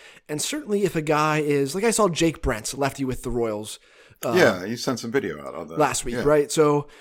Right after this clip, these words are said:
Speaker 1: you know, he, this guy was ninety-one ninety-four in twenty nineteen and was ninety-five to ninety-nine in my look at him last Thursday. That's different enough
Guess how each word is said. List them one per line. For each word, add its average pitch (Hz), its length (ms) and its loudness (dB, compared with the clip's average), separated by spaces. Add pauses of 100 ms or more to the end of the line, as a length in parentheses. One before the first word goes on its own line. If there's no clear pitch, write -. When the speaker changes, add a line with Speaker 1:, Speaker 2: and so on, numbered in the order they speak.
(160)
Speaker 1:
you 214 60 -2
know, - 20 -2
he, 196 120 -6
this 247 180 -4
guy 240 100 0
was 214 140 6
ninety-one 196 380 4
ninety-four 151 460 0
in 135 60 0
twenty 139 240 -4
nineteen 131 600 -6
and 147 100 -6
was 131 160 -4
ninety-five 147 600 -2
to 123 60 -8
ninety-nine 123 800 -4
in 135 140 -6
my 123 220 -4
look 156 260 -4
at 139 100 -2
him 120 200 -6
last 117 340 -8
Thursday. 127 580 0 (360)
That's 180 380 -4
different 196 680 4
enough 139 680 -2